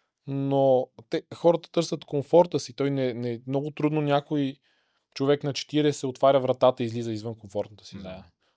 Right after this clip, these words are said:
Speaker 1: Много трудно се предизвиква да го направи. Защо да го направи? Като другия е виновен, държавата, там, който е там
Speaker 2: На
Speaker 1: власт,
Speaker 2: власт,
Speaker 1: имаш
Speaker 2: да.
Speaker 1: тия, е виновен, или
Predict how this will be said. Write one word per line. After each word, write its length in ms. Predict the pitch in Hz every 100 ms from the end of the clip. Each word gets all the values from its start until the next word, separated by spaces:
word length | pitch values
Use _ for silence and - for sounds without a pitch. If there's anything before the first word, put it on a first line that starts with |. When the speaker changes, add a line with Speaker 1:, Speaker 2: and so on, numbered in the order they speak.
| -
Speaker 1:
Много 200 | 131 127
трудно 280 | 127 143 151
се 160 | 147 131
предизвиква 540 | 123 120 117 139 131
да 60 | 120
го 100 | 113
направи. 320 | - 98 110
Защо 300 | 113 147 143
да 80 | 127
го 140 | 117
направи? 400 | 98 90 82 85 _ _ _ _ _ _ _ _
Като 200 | - 139
другия 300 | 127 147 143
е 40 | 131
виновен, 520 | 113 104 113 151 190 _ _ _ _ _ _ _ _ _ _ _ _ 113
държавата, 880 | 123 117 135 143 143 - 143 131 -
там, 280 | 120 120 113
който 320 | 143 135 135
е 80 | 123
там 420 | 120 117 120 113 113 90 101 117 _ 90 _ _ _ _
Speaker 2:
На 200 | 101 127
Speaker 1:
власт, 160 | 117
Speaker 2:
власт, 140 | 117 123
Speaker 1:
имаш 260 | 143 131 110
Speaker 2:
да. 60 |
Speaker 1:
тия, 500 | 135 135 127 120 113
е 40 | 110
виновен, 760 | 110 123 135 147 151 143 143 _ _ -
или 500 | 143 143 143 139 131